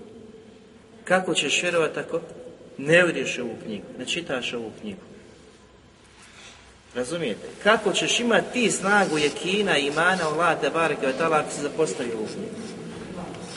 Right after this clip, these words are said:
Allahov govor, gdje Allah dželešanu opisuje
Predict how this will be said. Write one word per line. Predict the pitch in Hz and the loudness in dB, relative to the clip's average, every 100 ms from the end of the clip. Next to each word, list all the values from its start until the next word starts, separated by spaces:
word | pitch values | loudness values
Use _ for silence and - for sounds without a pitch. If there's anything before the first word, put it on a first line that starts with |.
| - - - - - - - - | -12 -12 -14 -14 -14 -16 -16 -6
Allahov | 131 156 175 156 - | 4 6 8 4 4
govor, | 156 117 95 - - - - - - - - - - - - - | 4 4 -2 -8 -10 -12 -12 -14 -16 -16 -16 -16 -14 -14 -14 2
gdje | 151 | 4
Allah | 180 180 147 | 4 2 0
dželešanu | 143 135 170 170 | -2 -2 -4 -4
opisuje | 143 - 190 - - 120 95 | -6 -4 -4 -4 -6 -6 -6